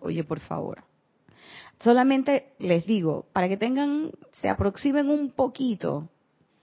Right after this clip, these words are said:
lean los decretos del Yo Soy para la ascensión, donde está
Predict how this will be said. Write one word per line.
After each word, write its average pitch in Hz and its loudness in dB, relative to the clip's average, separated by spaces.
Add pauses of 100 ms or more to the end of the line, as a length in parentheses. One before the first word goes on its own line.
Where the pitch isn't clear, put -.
(360)
lean 269 4 (100)
los 202 0 (600)
decretos 294 2
del 185 -4
Yo 233 4
Soy 247 0
para 226 -2
la 180 -2
ascensión, 196 -4 (560)
donde 202 2
está 254 -4